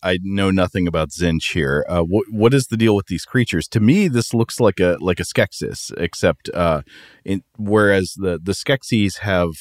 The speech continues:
sort of connotations of decay and, uh, and slime and, and filth and decadence, this, this looks like a sort of glorious, clean, well-manicured Skeksis.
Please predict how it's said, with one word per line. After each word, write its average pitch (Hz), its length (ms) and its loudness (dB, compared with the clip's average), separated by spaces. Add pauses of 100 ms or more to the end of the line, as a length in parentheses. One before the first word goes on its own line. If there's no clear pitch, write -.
(160)
sort 101 220 -8
of 82 200 -6
connotations 98 920 0
of 78 240 -8
decay 90 960 2
and, 82 400 -2
uh, 76 380 -2
and 76 500 -4
slime 92 840 2
and, 78 300 0
and 80 280 -2
filth 90 480 2
and 85 160 0
decadence, 80 600 -2
this, 104 380 -2
this 104 300 -4
looks 135 240 -6
like 101 280 2
a 85 300 0
sort 82 220 -8
of 78 240 -16
glorious, 101 920 2
clean, 104 720 2
well-manicured 85 920 0
Skeksis. - 720 -10